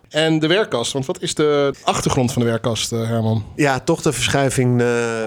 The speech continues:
Speaker 2: binnen het hele kantorenlandschap, eh, hoe wij werken. Ehm, dat natuurlijk al wat langer ingezet was, eh,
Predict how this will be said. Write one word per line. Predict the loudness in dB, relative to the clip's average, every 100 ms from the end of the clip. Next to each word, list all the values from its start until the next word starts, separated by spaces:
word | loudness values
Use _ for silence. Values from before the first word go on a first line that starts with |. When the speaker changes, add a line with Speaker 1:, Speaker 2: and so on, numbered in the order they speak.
| -6
Speaker 2:
binnen | -6 -6
het | -6
hele | -6 -6
kantorenlandschap, | -6 -2 -2 0 -2 -2 -4 -8 -6 -8
eh, | -6
hoe | -4
wij | -4 -2
werken. | -4 -6 -8 -12 -14 _
Ehm, | -14 -10 -8 -8 -6
dat | -6 -4
natuurlijk | -4 -2 -4
al | -4
wat | -6
langer | -6 -8 -6 -6
ingezet | -6 -4 -8 -8 -10
was, | -10 -8 -8
eh, | -8